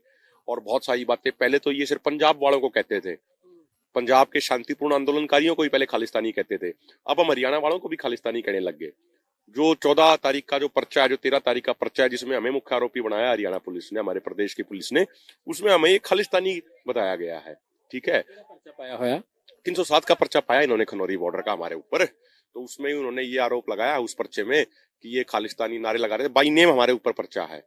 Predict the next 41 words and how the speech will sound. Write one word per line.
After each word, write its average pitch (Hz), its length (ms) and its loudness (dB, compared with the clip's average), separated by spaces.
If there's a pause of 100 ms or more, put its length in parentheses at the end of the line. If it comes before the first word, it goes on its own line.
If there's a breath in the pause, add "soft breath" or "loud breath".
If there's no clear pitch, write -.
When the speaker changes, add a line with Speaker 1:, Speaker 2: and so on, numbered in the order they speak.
(440 soft breath)
Speaker 1:
कि 120 100 -6
ये 120 180 -2
खालिस्तानी 113 500 -6
नारे 117 220 -2
लगा 117 240 0
रहे 117 200 2
थे, 113 180 -4 (180)
ये 110 180 -6
हिंसा 101 360 -6
करवा 110 300 0
रहे 113 180 0
थे, 113 160 -8
ये 104 160 -8
करा 110 220 -4
रहे 110 160 -2
थे, 107 160 -6
वो 104 160 -6
करा 110 200 -2
रहे 113 120 0
थे, 147 120 -2
ऐसी 139 280 -2
उन्होंने 120 280 -2
मनगढ़ंत 120 520 -4
कहानियां 104 320 -6
उसमें 120 260 -6
बनाई 90 300 2
हुई 78 140 -10
है, 78 160 -14 (400 soft breath)
ठीक 107 200 -8
है। 113 140 -2 (340 soft breath)
मैं 135 140 -6
कहता 139 220 -2
हूं 147 140 -2
ऐसे 131 160 -4
झूठे 110 300 -10
पर्चे 127 260 -6
चाहे 131 180 -2
पचास 135 320 -2
और 90 120 -6
कर - 140 -14
लो, 76 200 -16